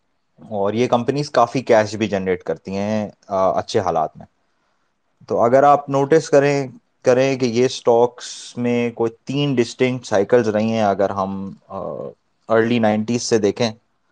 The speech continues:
तो आप अगर देखेंगे कि नाइंटी सिक्स, नाइंटी, अ,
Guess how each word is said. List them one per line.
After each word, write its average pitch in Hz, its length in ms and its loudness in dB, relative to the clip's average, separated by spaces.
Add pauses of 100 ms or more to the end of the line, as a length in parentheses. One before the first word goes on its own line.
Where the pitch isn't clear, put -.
(420)
तो 104 80 2
आप 107 280 2
अगर 113 200 4
देखेंगे 120 460 2
कि 113 140 2
नाइंटी 113 380 0
सिक्स, - 760 -6
नाइंटी, 113 300 -4
अ, 98 460 2